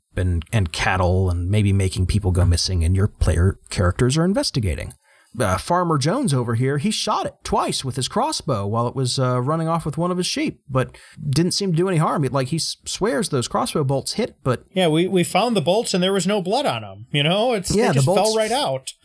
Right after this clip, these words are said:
Speaker 1: fell right out. Or Farmer Timmy here, he, uh, he got a good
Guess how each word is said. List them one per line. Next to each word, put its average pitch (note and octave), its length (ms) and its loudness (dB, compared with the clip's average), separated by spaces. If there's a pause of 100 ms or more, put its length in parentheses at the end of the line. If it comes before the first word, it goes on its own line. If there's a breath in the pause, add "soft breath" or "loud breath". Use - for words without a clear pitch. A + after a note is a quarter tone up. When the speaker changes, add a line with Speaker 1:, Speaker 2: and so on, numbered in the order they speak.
Speaker 1:
fell A#2 180 0
right F3 200 0
out. - 160 0
Or A2 120 -2 (220 loud breath)
Farmer G3 240 0
Timmy C4+ 320 -2
here, D3+ 300 0
he, A3+ 200 -2
uh, A2+ 200 -2 (160)
he A3 100 -4
got G#3+ 160 0
a C#3+ 40 0
good D#3 260 -2